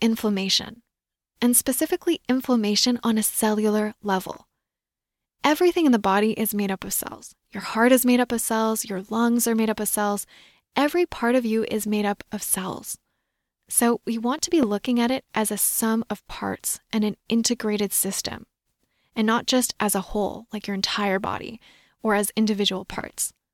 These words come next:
When somebody is struggling with their weight, it's usually not just one thing that's out of balance. It can be a gut issue, it can be a hormone issue, it can be a blood sugar issue, it can be a combination of all of these things and so much more.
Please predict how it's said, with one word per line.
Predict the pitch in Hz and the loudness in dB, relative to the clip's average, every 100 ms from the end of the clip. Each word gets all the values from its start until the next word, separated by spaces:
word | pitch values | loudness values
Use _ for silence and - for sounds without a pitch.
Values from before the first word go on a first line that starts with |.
| _ _ _ _ _ _ _ | _ _ _ _ _ _ _
When | 247 254 | 2 4
somebody | - 330 381 | 2 2 4
is | 285 | 2
struggling | - 180 226 233 | 0 -2 0 0
with | 226 | 0
their | - 196 | 0 -2
weight, | 196 190 262 - - _ _ _ _ _ - | 0 -2 -4 -8 -14 _ _ _ _ _ -2
it's | 240 - | -2 2
usually | 254 285 339 311 | 0 0 0 0
not | 208 202 | 2 2
just | 226 226 - | 2 0 -2
one | 196 202 202 208 | -2 0 0 0
thing | - 202 196 | -2 -2 -2
that's | 190 - | -2 -4
out | 208 196 | -4 -6
of | 185 | -6
balance. | 196 - - - - _ _ _ - | -8 -8 -12 -10 -12 _ _ _ -6
It | |
can | 220 | -2
be | 202 202 | -2 -4
a | |
gut | - 254 254 | -2 -2 2
issue, | 254 - 240 233 226 | 2 4 4 4 0
it | - | -6
can | 196 | -8
be | 196 | -8
a | |
hormone | - 240 240 233 233 | -6 -2 2 2 2
issue, | 226 - 226 220 220 | 0 -2 0 0 -2
it | - - - _ | -6 -18 -20 _
can | - 208 | -2 0
be | 208 | 0
a | 196 | -2
blood | 208 214 | -2 0
sugar | - 233 226 | 0 2 2
issue, | 220 - 214 208 - | 2 2 0 -2 -6
it | - | -4
can | 208 | -2
be | 214 208 | 0 -2
a | - | -4
combination | - 240 240 220 220 208 | -6 0 2 2 0 -2
of | - | -4
all | 262 277 | -2 0
of | 247 | 0
these | 233 226 | 0 -2
things | 226 220 214 | -2 -2 -2
and | 202 | -2
so | - 214 220 | 0 0 0
much | 214 202 | -2 -4
more. | 190 175 - | -6 -8 -12